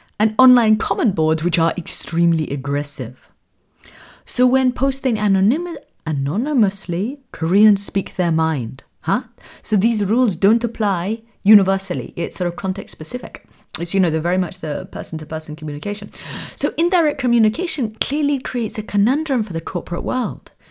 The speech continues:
If talk is suppressed, how do you build trust and rapport? How do you learn what your colleagues really think and feel? Here is my hypothesis. And as far as I know, this is original.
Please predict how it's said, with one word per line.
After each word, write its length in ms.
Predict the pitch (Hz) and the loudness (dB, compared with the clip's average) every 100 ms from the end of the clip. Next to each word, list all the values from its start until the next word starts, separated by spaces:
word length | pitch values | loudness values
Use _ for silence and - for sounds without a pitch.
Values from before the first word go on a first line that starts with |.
| - - - | -20 -20 -6
If 120 | 214 | -4
talk 320 | 214 294 320 294 | -2 0 2 2
is 120 | 247 | 0
suppressed, 400 | 208 - 339 - | -2 -4 -6 -4
how 100 | 240 | -2
do 80 | 254 | 0
you 100 | 240 | 0
build 260 | 220 214 | 0 -2
trust 280 | - 254 - | -6 -8 -4
and 100 | 190 | -2
rapport? 340 | 185 185 226 | -2 0 -2
How 100 | 165 | 0
do 80 | 214 | -2
you 100 | 233 | 2
learn 280 | 214 220 247 | 4 2 0
what 120 | 214 | -4
your 100 | - | -6
colleagues 440 | 185 - 214 180 185 | -6 -4 -2 -2 -2
really 180 | 185 | -4
think 240 | 185 185 185 | -4 -6 -4
and 160 | 175 | -6
feel? 300 | 170 240 220 _ _ _ _ _ _ _ _ _ _ - - _ _ _ _ _ _ _ _ _ | -6 -8 -8 _ _ _ _ _ _ _ _ _ _ -20 -20 _ _ _ _ _ _ _ _ _
Here 500 | _ - 262 185 135 - _ _ _ _ _ _ _ _ _ _ - | _ -2 0 0 -4 -18 _ _ _ _ _ _ _ _ _ _ -8
is 160 | 147 | -4
my 280 | 135 139 120 | -2 -2 -4
hypothesis. 960 | 120 117 117 - 196 - - - - - - | -8 -10 -10 -8 -8 -6 -12 -14 -20 -16 -2
And 100 | 302 | 0
as 120 | 440 | 0
far 120 | 440 | -2
as 120 | 403 | -2
I 100 | 294 | -4
know, 160 | 277 392 | -4 -4
this 160 | 180 147 | -6 -6
is 420 | 151 135 127 123 | -8 -8 -10 -10
original. 460 | 151 233 247 - | -8 -8 -10 -18